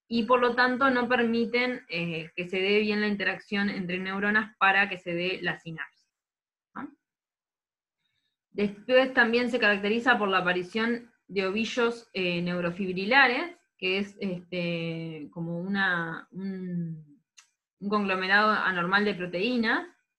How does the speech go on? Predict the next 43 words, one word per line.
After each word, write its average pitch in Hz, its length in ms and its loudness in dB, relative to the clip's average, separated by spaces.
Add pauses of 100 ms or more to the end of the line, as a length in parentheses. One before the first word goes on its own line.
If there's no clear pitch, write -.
¿tá? 214 260 -6 (380)
Que 180 80 -10
la 190 120 4
van 233 140 6
a 247 80 8
ver 240 200 4
bien 233 300 2
ahora 190 300 0
los, 170 260 -4
los 175 200 -8
ovillos 208 380 -4
y 196 40 -6
van 185 140 -2
a 190 100 0
ver 196 200 -4
cómo, 202 460 -2 (300)
eh, 175 880 -2
esto 202 320 -2
hace 214 360 0
que 202 240 2
el 196 120 0
transporte 208 720 0
de 196 100 -2
nutrientes 208 680 -2
no 190 120 -2
sea 196 300 -4
tan 185 140 -2
efectivo, 165 600 -10
o 160 160 -8
simplemente 185 800 -4 (160)
no 165 180 -14
se 175 140 -12
pueda 165 360 -4
dar, 143 160 -8 (520)
¿ah? 208 220 0
Esto, 196 360 -6
todo 208 300 2
esto 208 300 0
hace 240 320 2
que 202 240 0
las 175 160 -2
neuronas 175 420 -6
vayan, 202 480 0